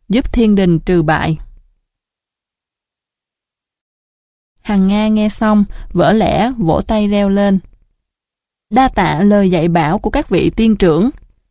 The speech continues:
Ngài không nói ra, quả thật tôi cũng không thể nghĩ tới." Nói xong,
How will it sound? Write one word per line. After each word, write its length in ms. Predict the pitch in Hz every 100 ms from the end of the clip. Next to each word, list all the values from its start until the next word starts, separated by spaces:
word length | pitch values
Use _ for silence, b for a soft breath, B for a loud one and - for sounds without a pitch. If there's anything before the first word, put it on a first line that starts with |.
| _ -
Ngài 160 | 196
không 220 | 190 226
nói 180 | 214 226
ra, 280 | 277 226 214 b b b
quả 160 | 185 208
thật 260 | 254 202 - -
tôi 280 | 202 202
cũng 160 | 196 190
không 180 | 233 208
thể 160 | 202
nghĩ 200 | 214 185
tới." 380 | 190 202 202 277 - - _ _ _ _ _ _ _ _ -
Nói 180 | 190 247
xong, 320 | - 208